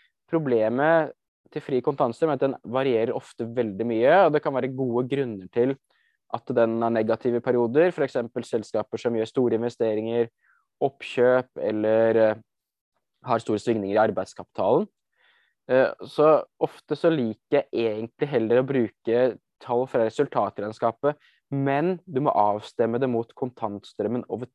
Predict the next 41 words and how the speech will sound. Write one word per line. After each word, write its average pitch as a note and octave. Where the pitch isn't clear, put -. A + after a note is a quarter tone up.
tid. C3
Eh, B2+
fordi C3+
kontantstrømmen C#3
svinger C3
typisk -
mye B2
mer, F3
eh, B2
men B2
så D#3+
lenge B2
det C#3
stemmer A2+
over B2
tid, D3+
så, C3
så A#2+
med A#2
resultatregnskapet A2+
så B2+
er A2+
vel G2+
det G2+
en G#2+
normalisert G#2+
måte G#2+
å A2
se F#2+
det -
på, B2
som -
jeg A2+
synes A2
er G#2
mer F#2+
fornuftig. -
Så B2
jeg A#2+
synes, -
eh, A#2